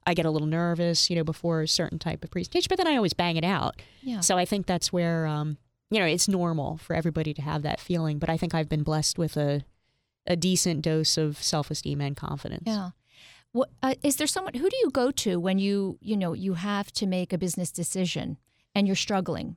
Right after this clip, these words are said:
Speaker 2: and you kind of feel like you wanna speak to somebody more, you know, somebody who is closer to you on a personal level, who do you go to?
Speaker 1: Um, so I have a lot of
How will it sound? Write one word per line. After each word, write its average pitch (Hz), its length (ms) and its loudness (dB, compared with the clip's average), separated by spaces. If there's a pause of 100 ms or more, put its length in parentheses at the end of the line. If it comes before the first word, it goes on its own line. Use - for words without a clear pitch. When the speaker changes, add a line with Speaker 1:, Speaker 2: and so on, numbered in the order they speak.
(120)
Speaker 2:
and 196 100 2
you 180 60 -2
kind 226 160 0
of 208 60 -2
feel 220 220 0
like 190 200 0
you 202 100 0
wanna 185 200 0
speak 185 280 -6
to 190 80 -4
somebody 175 680 0
more, 202 720 0
you 202 140 -4
know, 165 160 -4
somebody 233 380 2
who 196 460 2
is 180 180 0
closer 196 360 0
to - 140 -4
you 175 100 0
on 165 80 0
a 156 60 -4
personal 170 420 -4
level, 143 280 -4
who 262 120 0
do 294 60 0
you 247 120 0
go 160 200 -2
to? - 300 -10 (1160)
Speaker 1:
Um, 370 240 4
so 294 220 6
I 240 80 4
have 247 160 2
a 240 60 4
lot 220 220 2
of 190 140 -2